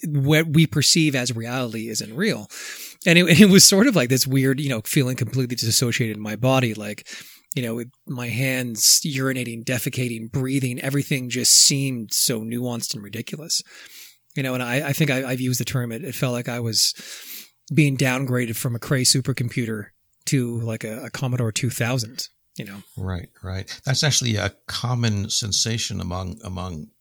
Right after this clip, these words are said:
Speaker 2: near-death experiences. They come back and they're a little confused about, "Well, that seems so real, and yet here I am in this world. Is this real, or is this just a dream?"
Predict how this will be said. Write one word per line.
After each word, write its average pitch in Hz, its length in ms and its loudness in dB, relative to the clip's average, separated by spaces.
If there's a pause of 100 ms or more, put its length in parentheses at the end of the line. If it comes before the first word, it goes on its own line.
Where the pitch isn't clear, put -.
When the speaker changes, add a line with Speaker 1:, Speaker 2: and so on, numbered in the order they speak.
(120)
Speaker 2:
near-death 101 460 -6
experiences. 110 580 -2
They 95 140 -2
come 95 180 -2
back 113 280 -2
and 95 100 -4
they're 98 80 -4
a 104 40 -4
little 104 200 -4
confused 131 480 -2
about, 92 340 -2 (1000)
"Well, 101 160 -6 (100)
that 139 180 0
seems - 380 2
so 107 120 2
real, 104 400 0
and 107 120 -4
yet 113 240 -4 (100)
here 143 260 -8
I 127 80 -2
am 117 180 -2
in 104 100 0
this 147 220 2
world. 92 280 -6 (120)
Is - 100 -6
this - 240 2
real, 78 220 -4
or 120 40 0
is 107 100 -2
this 127 140 -2
just - 220 -2
a 117 60 -10
dream?" 110 560 -2